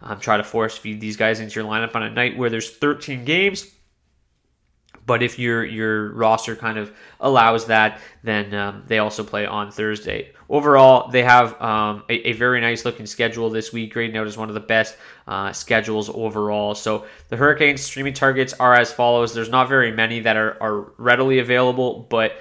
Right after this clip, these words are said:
there are a couple that are available in about fifty percent of leagues, and one is Martin Necas. So he's likely not gonna be available in your league if you wanna hit the fast forward thirty seconds button here,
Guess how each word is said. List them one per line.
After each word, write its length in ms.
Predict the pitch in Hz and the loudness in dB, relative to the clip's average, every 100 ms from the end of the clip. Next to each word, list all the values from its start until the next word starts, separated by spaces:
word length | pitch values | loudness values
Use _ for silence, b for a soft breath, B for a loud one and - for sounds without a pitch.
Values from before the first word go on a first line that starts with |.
| B B | B B
there 140 | 113 117 | 0 2
are 100 | 117 | 2
a 80 | |
couple 240 | 123 123 131 | 0 0 0
that 160 | 127 123 | 2 2
are 120 | 123 | 2
available 420 | 117 113 113 113 | 2 -2 -2 -6
in 80 | 110 | -6
about 220 | 107 101 | -8 -4
fifty 260 | 131 135 139 | -6 -6 -8
percent 260 | 135 139 | -6 -6
of 60 | 131 | -4
leagues, 300 | 131 131 110 | -4 -4 -6
and 80 | 113 | -4
one 180 | 127 | -2
is 100 | 123 | -2
Martin 300 | 110 117 - | -2 -2 0
Necas. 480 | 110 113 123 117 117 B B B | -2 0 4 2 2 B B B
So 160 | 127 | -4
he's 140 | 120 117 | -2 4
likely 360 | 139 156 170 | 4 4 2
not 200 | 143 139 | 0 0
gonna 100 | 139 | 0
be 120 | 127 | -2
available 400 | 120 120 120 117 | 2 2 2 0
in 80 | 110 | -4
your 160 | 110 113 | -4 -4
league 280 | 113 110 107 | -4 -4 -8
if 140 | 110 | -10
you 80 | 120 | -2
wanna 200 | 120 117 | -2 0
hit 180 | 123 117 | -4 -4
the 120 | 107 | -4
fast 340 | - 117 120 | 2 2 2
forward 260 | 120 117 110 | -2 -2 -2
thirty 200 | 117 110 | -4 -4
seconds 420 | - 110 - 107 | -4 -4 -4 -10
button 300 | - 113 107 | -2 -2 -4
here, 400 | 107 113 110 | -8 -2 -2